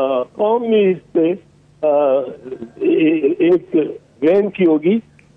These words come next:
और हुकूमत को इसमें, अ, मुश्किल होगा इस कानून को पास कराने का, अ, असेंबलियों में, अ, इसीलिए वो ordinance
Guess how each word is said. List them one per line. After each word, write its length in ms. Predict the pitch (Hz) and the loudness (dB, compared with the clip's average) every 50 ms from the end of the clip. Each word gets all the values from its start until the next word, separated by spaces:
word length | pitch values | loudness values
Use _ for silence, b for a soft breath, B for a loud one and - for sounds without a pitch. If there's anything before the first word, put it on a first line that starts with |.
| - | -2
और 280 | - 160 185 190 170 156 | 0 2 2 2 2 0
हुकूमत 480 | 156 147 - 165 170 185 214 214 208 - | -2 -2 -2 -2 0 0 0 -2 -2 0
को 140 | - 190 180 | 0 0 0
इसमें, 520 | 175 170 - 196 185 190 208 214 202 196 - - _ _ _ _ _ _ _ _ - | 0 -2 -4 -4 -2 0 0 0 -2 -4 -10 -16 _ _ _ _ _ _ _ _ -6
अ, 220 | 165 160 147 143 135 | -4 -2 0 0 0
मुश्किल 460 | 139 165 202 - - - - 247 233 202 | 0 0 0 -2 -2 -2 -2 0 0 2
होगा 440 | 190 175 151 156 156 147 - - - _ _ _ _ _ _ - | 0 0 2 0 0 0 -2 -6 -14 _ _ _ _ _ _ -4
इस 120 | 175 160 160 | -4 -4 -4
कानून 600 | - _ - 170 156 151 160 165 170 185 185 185 | -4 _ -2 -2 0 0 0 0 0 0 0 -2
को 340 | 180 - 156 165 156 160 156 156 - _ _ _ _ _ _ | -2 0 0 0 0 0 -2 -6 -12 _ _ _ _ _ _
पास 200 | - 156 170 170 165 - - | -2 0 0 0 -2 -4 -2
कराने 400 | 180 160 143 143 156 165 170 160 160 - | -2 0 0 -2 -2 -2 -2 -2 0 0
का, 140 | 156 151 151 165 180 - - _ _ | 0 0 -2 -4 -6 -10 -16 _ _
अ, 260 | 156 139 135 139 143 - - 127 | -2 0 0 0 -4 -4 -6 -6
असेंबलियों 600 | 127 - - 147 156 180 202 202 202 180 175 170 | -4 -2 -2 -2 -2 -2 -2 0 0 0 0 0
में, 200 | 170 160 156 170 | 0 0 0 0
अ, 60 | 170 - _ _ _ _ _ _ _ _ - 170 147 147 147 143 135 143 151 151 180 196 | -2 -8 _ _ _ _ _ _ _ _ 0 2 2 4 4 2 2 2 0 2 0 0
इसीलिए 340 | 175 - 240 233 226 247 247 | 0 0 0 0 2 2 2
वो 200 | 233 233 214 196 | 2 2 2 2
ordinance 420 | 185 190 196 208 220 226 214 202 | 2 2 0 -2 -2 -2 -2 -2